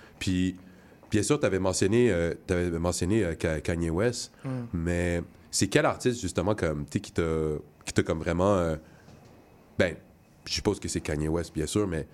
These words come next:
Speaker 1: jusqu'à aujourd'hui, maintenant, ton son, il a évolué.
Speaker 2: Mhm.
Speaker 1: Et moi, j'aimerais juste savoir comment tes inspirations, ils ont changé avec le temps.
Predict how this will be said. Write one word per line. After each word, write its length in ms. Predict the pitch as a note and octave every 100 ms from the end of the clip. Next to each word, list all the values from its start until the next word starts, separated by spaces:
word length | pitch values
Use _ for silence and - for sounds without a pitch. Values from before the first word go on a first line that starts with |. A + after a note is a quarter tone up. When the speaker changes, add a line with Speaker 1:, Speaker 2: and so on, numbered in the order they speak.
| - -
Speaker 1:
jusqu'à 320 | A2 G#2+ G2+
aujourd'hui, 400 | F#2+ G2 F2+ B2
maintenant, 240 | F2 A2
ton 160 | G#2+ F2+
son, 160 | -
il 140 | A2+ E2
a 60 |
évolué. 580 | E2 E2 E2+ E2+ G2 C#3+ - - -
Speaker 2:
Mhm. 140 | B2
Speaker 1:
Et 20 | E2+
moi, 100 | A2+
j'aimerais 280 | G2 F2+
juste 160 | F2 A2+
savoir 220 | F#2 B2
comment 240 | - G2 B2
tes 180 | F#2
inspirations, 540 | F2+ - F2+ D#2+ - A#2
ils 100 | E2
ont 80 | D#2+
changé 460 | - G#2+ E2 G2
avec 240 | D2 C#2 D2
le 80 |
temps. 180 | C#2+ D#2+